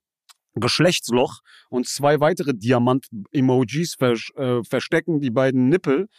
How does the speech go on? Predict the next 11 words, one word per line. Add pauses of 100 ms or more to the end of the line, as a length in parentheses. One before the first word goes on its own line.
(300)
und
dann, (760)
ah
ja,
nee, (280)
Hot
Sp-,
Spicy
Content,
um
das